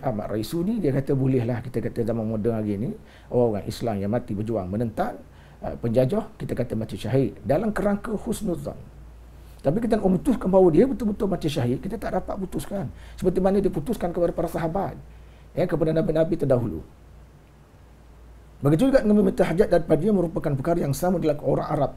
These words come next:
zaman jahiliah. Orang Arab zaman jahiliah memang dia minta hajat dengan. Dan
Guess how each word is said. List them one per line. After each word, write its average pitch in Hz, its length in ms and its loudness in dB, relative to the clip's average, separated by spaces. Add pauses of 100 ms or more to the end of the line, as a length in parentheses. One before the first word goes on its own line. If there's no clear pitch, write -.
(120)
zaman 139 240 2
jahiliah. 101 320 -2
Orang 151 240 0
Arab 127 80 0
zaman 127 240 0
jahiliah 92 200 -8
memang 233 240 -4
dia 143 120 0
minta 131 240 -2
hajat 101 280 -2
dengan. - 180 -14 (580)
Dan 143 100 0